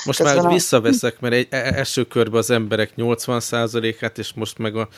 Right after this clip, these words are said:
Speaker 1: nem fővárosiakat sértettem meg, de nem tudom,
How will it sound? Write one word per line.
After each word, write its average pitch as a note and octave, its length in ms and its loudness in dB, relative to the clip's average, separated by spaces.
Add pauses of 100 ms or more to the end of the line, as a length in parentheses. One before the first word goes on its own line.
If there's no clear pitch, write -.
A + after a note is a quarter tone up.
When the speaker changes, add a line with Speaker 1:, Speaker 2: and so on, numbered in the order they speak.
(160)
Speaker 1:
nem G#2+ 280 -2
fővárosiakat G#2 1040 0
sértettem G#2+ 640 0
meg, G#2+ 180 2
de A2 160 0 (420)
nem G#2+ 160 -4
tudom, G#2 220 -2